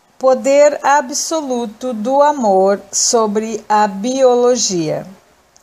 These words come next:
O poder do amor sobre a biologia é absoluto. Já falamos antes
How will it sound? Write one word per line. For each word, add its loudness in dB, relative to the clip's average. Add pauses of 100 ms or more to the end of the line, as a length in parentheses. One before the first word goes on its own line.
(520)
O -2
poder 2
do 0
amor 4
sobre 0
a 4
biologia 0
é 2
absoluto. 0 (560)
Já 2
falamos 0
antes 0